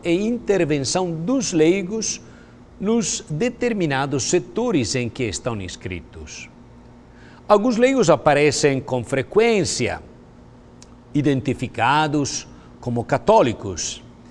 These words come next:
e têm uma certa preponderância social, dada a sua formação intelectual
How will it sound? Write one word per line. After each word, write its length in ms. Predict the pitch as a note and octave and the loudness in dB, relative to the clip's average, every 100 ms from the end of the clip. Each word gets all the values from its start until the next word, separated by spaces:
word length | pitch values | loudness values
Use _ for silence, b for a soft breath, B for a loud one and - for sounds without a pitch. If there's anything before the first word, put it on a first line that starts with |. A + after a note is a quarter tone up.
| B - | B -4
e 120 | E3 | -2
têm 180 | - G#3 | 0 -2
uma 160 | F#3+ | -2
certa 540 | B2 E3 E3+ A#2 D3 A#2+ | 0 0 0 2 2 0
preponderância 920 | - B2 - C3+ B2 A#2+ D3 - B2+ | -2 -6 -4 -4 -2 -2 -2 -4 -4
social, 760 | - C#3+ - C4 C4 A#2 - B B B | -4 -2 0 2 4 2 -2 B B B
dada 640 | A2 B2+ D3+ E3 B2+ A2+ G#2+ | -6 2 4 4 2 2 0
a 60 | |
sua 240 | F#2+ D3+ B2 | 0 -2 -2
formação 520 | B2 G#2+ G#2 A#2 G#2+ | -4 -6 -8 -6 -6
intelectual 1000 | A2 C3 B2 C3 A3 F3 F3 A3+ D4 B | -4 -2 -2 -2 4 6 8 6 2 B